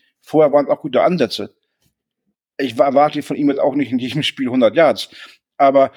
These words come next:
diese Leistung von gestern muss halt bestätigt werden, ne? Also, ähm, mittelfristig wird er eh die Zukunft bei den Cardinals sein,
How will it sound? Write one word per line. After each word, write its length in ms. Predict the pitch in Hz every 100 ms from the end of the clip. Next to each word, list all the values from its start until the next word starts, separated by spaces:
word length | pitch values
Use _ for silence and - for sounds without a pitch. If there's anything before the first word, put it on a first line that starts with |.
| _ -
diese 100 | 143
Leistung 380 | - 147 175
von 140 | 143 139
gestern 360 | 143 - 135
muss 160 | 127 -
halt 120 | 120
bestätigt 420 | - - 156 135
werden, 220 | 107 92 104
ne? 140 | 143
Also, 340 | - 117 117 - - - -
ähm, 440 | 123 120 - - _ -
mittelfristig 920 | 160 190 170 - 165 - 147 - _ _ _ _ _ _ _ _ _ _ _ _ _ _ _ _
wird 280 | 269 147 -
er 80 | 113
eh 160 | -
die 100 | 160
Zukunft 340 | - 131 139 135
bei 80 |
den 100 | 127
Cardinals 460 | 123 135 135 131 117
sein, 260 | 131 127